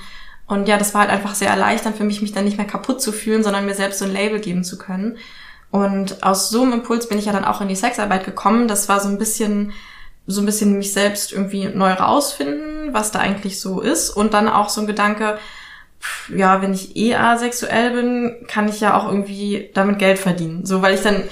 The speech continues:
nicht so Angst hatte, dass ich irgendwie dann dadurch traumatisiert werde oder so, was ja immer diese Stigmata da draußen sind. Sondern ich dachte so, ja, anscheinend juckt mich das ja eh nicht, kann ich ja auch einfach das als Job machen, so ungefähr. Ähm,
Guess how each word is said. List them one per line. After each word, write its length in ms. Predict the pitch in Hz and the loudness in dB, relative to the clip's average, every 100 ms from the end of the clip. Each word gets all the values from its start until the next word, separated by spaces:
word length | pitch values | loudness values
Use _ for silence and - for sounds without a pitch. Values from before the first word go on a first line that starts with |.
| - - | -8 0
nicht 140 | 226 220 | 2 4
so 80 | - | 4
Angst 260 | 226 233 | 2 2
hatte, 140 | 214 214 | 2 4
dass 160 | 208 | 2
ich 100 | - | 0
irgendwie 180 | 208 208 | 0 2
dann 140 | 202 | 4
dadurch 220 | 196 202 - | 4 2 -2
traumatisiert 720 | 208 208 202 190 202 285 277 | -2 0 2 2 4 4 4
werde 320 | 247 269 277 | 2 4 2
oder 200 | 262 262 | 2 0
so, 120 | 254 | 0
was 160 | 220 - | 0 0
ja 80 | - | 0
immer 160 | 202 | 0
diese 180 | 196 196 | 0 -2
Stigmata 480 | - 233 233 220 214 | -2 0 2 2 2
da 80 | 202 | 2
draußen 400 | 202 196 202 196 | 2 2 2 2
sind. 300 | 226 320 - - - - | 2 0 -6 -4 -2 0
Sondern 220 | 202 214 | 2 4
ich 80 | 208 | 2
dachte 240 | 220 226 | 0 0
so, 160 | 214 214 | 0 0
ja, 240 | 196 202 | 2 4
anscheinend 760 | 214 202 208 226 220 226 220 - - | 4 2 2 2 2 2 -2 -12 -4
juckt 260 | 208 226 - | 0 2 2
mich 140 | 226 | 0
das 160 | 220 - | 0 0
ja 80 | 185 | 0
eh 180 | 185 | 2
nicht, 300 | 262 302 - - - 127 247 | 2 0 -6 -12 -10 -4 2
kann 160 | 226 | 2
ich 80 | 226 | 4
ja 100 | 220 | 4
auch 60 | 214 | 4
einfach 340 | 196 220 226 | 2 4 4
das 160 | 220 196 | 4 4
als 260 | 190 - | 2 2
Job 180 | 190 190 | 2 2
machen, 300 | 180 175 175 | 0 0 0
so 100 | 180 | 0
ungefähr. 440 | 180 180 - 214 294 - - - - - | -2 -2 -2 -4 -4 -10 -16 -18 -18 -4
Ähm, 580 | - 101 101 101 101 98 | 2 4 4 2 0 -6